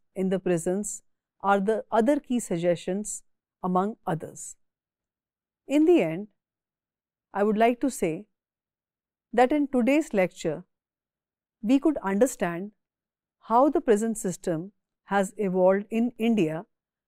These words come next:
from ancient times to the modern times. As discussed,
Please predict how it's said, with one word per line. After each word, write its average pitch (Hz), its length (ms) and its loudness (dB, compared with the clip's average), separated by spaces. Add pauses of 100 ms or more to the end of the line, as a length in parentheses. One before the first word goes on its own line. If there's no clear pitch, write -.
(120)
from 247 340 0
ancient 247 540 -2
times 196 520 -2
to 214 80 -6
the 190 140 0
modern 170 460 -2
times. - 500 -14 (1200)
As 311 240 2
discussed, 196 720 -2